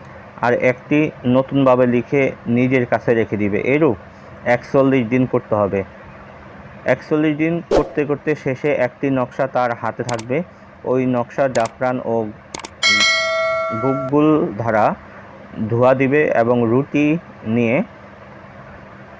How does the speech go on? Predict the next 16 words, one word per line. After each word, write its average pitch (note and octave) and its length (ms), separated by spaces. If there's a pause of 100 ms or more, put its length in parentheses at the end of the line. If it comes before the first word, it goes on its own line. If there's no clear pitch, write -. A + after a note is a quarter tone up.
(360)
খুশবুর C#3 460
মধ্য B2+ 320
দিয়ে C#3 240
এই B2+ 160
নকশা A#2+ 360
জড়িয়ে B2+ 400
সোনা, B2 320
চাঁদি B2 400
বা A#2 140
তামার A#2+ 340
মধ্য A#2 280
জড়িয়ে B2 340
নিজের A#2 460
ডান A2+ 420
বাজুতে A2 400
বাঁধবে। G2 380